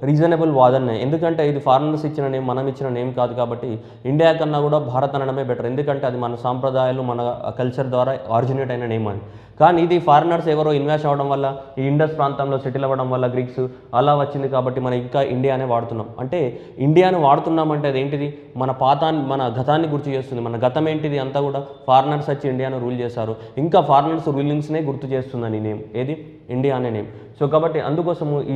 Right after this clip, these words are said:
ఇండియా అనేది కరెక్ట్ కాదనేది ఆ పిటిషనర్ వాదన. So ఇప్పటివరకు అయితే ఇంకేం నిర్ణయం రాలేదు. లెట్స్ వా-,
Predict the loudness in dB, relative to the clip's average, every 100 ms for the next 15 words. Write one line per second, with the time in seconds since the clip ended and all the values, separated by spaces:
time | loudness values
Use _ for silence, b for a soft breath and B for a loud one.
0 | -2 0 0 0 -2 -4 -4 -4 0 0
1 | 0 -2 -4 -4 -6 -6 -6 -6 -6 -6
2 | -8 B B -6 -4 -2 -2 -2 -2 -4
3 | -4 -4 -2 -2 -2 -2 -2 -2 -4 -6
4 | -8 -6 -4 -4 -4 -4 -4